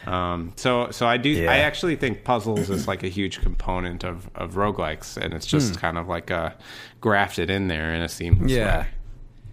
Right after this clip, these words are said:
Speaker 2: That's interesting. Yeah, I think, uh, as far as, like, I saw the exploration piece as, like, okay, I've cleared my path to the exit, and I still, I'm still pretty B A. I'm gonna, I'm gonna explore a couple of these de-,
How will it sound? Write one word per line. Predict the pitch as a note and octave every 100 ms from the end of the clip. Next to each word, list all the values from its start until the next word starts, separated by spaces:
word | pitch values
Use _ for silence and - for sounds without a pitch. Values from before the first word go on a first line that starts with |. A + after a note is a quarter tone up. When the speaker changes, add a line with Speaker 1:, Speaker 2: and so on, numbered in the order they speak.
| - - - -
Speaker 2:
That's | - B3 -
interesting. | A3+ - - A2+
Yeah, | C3 D3
I | D3
think, | B3 - -
uh, | C#3+ - -
as | C#3+
far | - E3+ F#3
as, | F#3+ -
like, | C#3+ A#2+ - _ -
I | B2 D#3+
saw | A3+
the | F#3+ C#3+ B2+ -
exploration | C3+ - C3 A#2+ C3 C#3+ - A#2
piece | - A#2 A2 A#2
as, | G#2+
like, | G#2 G2 B2
okay, | A#2+ A#2 F#2 - - - - - -
I've | A2+ A#2 -
cleared | - D3 D#3 D3+
my | C3+ A#2
path | - C3 A#2+ A#2 - -
to | B2+ A#2 A2+ G#2+ F#2
the | A2+
exit, | G#2 F#2+ - F2+ F2 - - - - - -
and | B2
I | A#2+
still, | - - C3 B2 B2 -
I'm | A#2
still | - C3 A2+
pretty | - A#2+ G#2
B | G#2 G#2
A. | F#2 F2
I'm | F2+
gonna, | D3 E3
I'm | E3+ E3+
gonna | C#3 -
explore | D3+ - - C#3+ C3+
a | C3
couple | - C3 B2
of | G#2+
these | A2+ G#2+ G2+
de-, | - A#2+